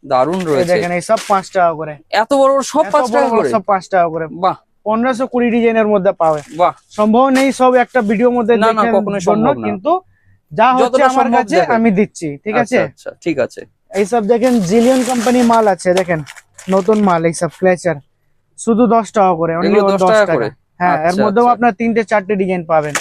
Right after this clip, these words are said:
Speaker 1: আচ্ছা।
Speaker 2: এই দেখেন, ছোট বাটারফ্লাই।
Speaker 1: আচ্ছা।
Speaker 2: মাত্র আটচল্লিশ টাকা, চার টাকা করে। দেখেন।
Speaker 1: আচ্ছা, আচ্ছা, ঠিক আছে।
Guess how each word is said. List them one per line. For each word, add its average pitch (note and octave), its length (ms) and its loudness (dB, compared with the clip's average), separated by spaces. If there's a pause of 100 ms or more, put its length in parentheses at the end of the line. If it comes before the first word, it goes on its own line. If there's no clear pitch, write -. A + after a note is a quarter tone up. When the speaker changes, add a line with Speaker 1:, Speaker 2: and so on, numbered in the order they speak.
(160)
Speaker 1:
আচ্ছা। D3 480 -4 (840)
Speaker 2:
এই G3 80 -4
দেখেন, A#3 220 0
ছোট A#3 260 0
বাটারফ্লাই। A3 720 0 (800)
Speaker 1:
আচ্ছা। C3+ 880 -6
Speaker 2:
মাত্র A#3+ 380 0
আটচল্লিশ A3+ 500 0
টাকা, F#3 220 0
চার G3+ 220 -2 (100)
টাকা F3+ 200 2
করে। D#3 240 -2 (320)
দেখেন। D#3 240 -2
Speaker 1:
আচ্ছা, C3 300 -2
আচ্ছা, G#2+ 400 -6
ঠিক D3 300 -4
আছে। A2 420 -4